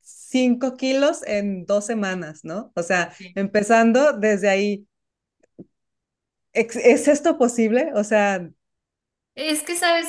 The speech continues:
Speaker 2: qué? El, el problema es cómo lo venden y cuál es la intención que te genera. O sea, si tu búsqueda es perder peso, pues claro, o sea, mátate de hambre y vas a bajar de peso, ¿sabes? O sea,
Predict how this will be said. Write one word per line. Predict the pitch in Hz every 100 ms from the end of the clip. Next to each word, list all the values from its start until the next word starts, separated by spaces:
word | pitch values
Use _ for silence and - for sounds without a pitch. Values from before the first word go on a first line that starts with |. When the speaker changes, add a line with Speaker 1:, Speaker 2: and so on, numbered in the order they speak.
| -
Speaker 2:
qué? | 277 262 254
El, | 247 247
el | 240
problema | 254 247 254 269 294
es | 277 277
cómo | 277 285
lo | 269
venden | 220 208 214 233
y | 233
cuál | 220 214
es | 226
la | 220
intención | 196 190 196 190 202 202
que | 214
te | 208
genera. | 202 190 208 202 175 -
O | 196
sea, | 196 214 196 - - _ _ _
si | - 233 226
tu | 233
búsqueda | 269 359 359 233 226 208 208
es | 220 233 -
perder | 285 269 240 240 240
peso, | 220 220 240 320 403 -
pues | 240
claro, | 247 320 320 254 233
o |
sea, | 226 226
mátate | 247 254 247 220
de | 208
hambre | 220 277
y |
vas | 262 208
a | 208
bajar | 190 190 185
de | 185
peso, | 185 285 240 202
¿sabes? | 196 196 220 233
O | 214
sea, | 202 196 185 185